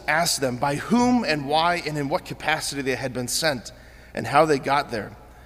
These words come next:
But Francis replied that they had been sent by God, not by men, to show him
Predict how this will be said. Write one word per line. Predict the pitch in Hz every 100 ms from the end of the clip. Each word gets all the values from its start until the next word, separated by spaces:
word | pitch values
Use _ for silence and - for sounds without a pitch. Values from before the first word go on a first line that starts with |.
| - -
But | -
Francis | - 160 190 180 156
replied | 123 - - 104 104 - - - -
that | - 127
they | 147
had | 151 139
been | 127
sent | 117 - 175 175
by | 123
God, | 101 120 127 98 - -
not | 123 131
by | 120
men, | 107 110 - - - - - -
to | 131
show | 127 - 151 165 180
him | - 196 214 120